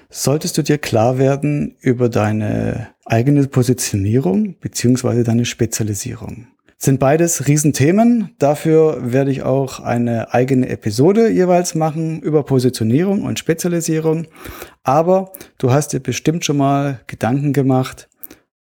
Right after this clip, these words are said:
warum Kunden gerade dich als Dienstleister nehmen sollen. Was kannst du besser als die anderen? Warum soll er dich nehmen und nicht den nächsten in der Liste?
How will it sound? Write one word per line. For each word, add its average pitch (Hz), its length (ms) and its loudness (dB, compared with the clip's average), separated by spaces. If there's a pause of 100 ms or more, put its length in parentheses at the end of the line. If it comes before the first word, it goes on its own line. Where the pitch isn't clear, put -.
warum 120 840 0 (300)
Kunden 170 840 -2 (220)
gerade 113 520 -2 (220)
dich 160 280 0
als 110 220 -2
Dienstleister 107 640 -4
nehmen 107 240 -12
sollen. 117 380 -16 (400)
Was 147 320 -2
kannst 131 340 0
du 107 180 -8
besser 220 480 0 (200)
als 117 260 -6
die - 140 -4
anderen? 151 680 2 (360)
Warum 147 520 0
soll 127 200 0
er 110 80 -4
dich 165 300 -2
nehmen 160 540 0
und 143 360 0
nicht 117 400 -2
den 185 100 2
nächsten 110 320 -2
in 113 100 -4
der 104 120 -2
Liste? 98 420 -8